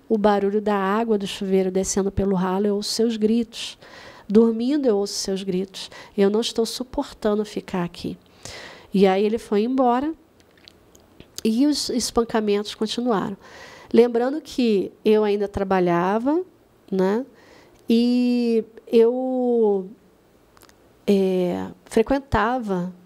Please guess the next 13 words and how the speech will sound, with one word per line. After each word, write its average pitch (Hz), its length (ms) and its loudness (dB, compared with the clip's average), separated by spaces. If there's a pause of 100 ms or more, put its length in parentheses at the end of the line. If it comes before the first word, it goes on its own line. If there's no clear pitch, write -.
(440)
né, 180 160 -4
congregava 202 840 0 (400)
em 226 180 2
igreja 214 640 0
nesse 208 320 0
novo 202 300 0
lugar. 214 460 -2 (680)
Não 185 140 2
me 208 100 2
ausentei, 214 800 0 (140)
né, 180 260 -2
da 175 140 -2
igreja. 175 500 -6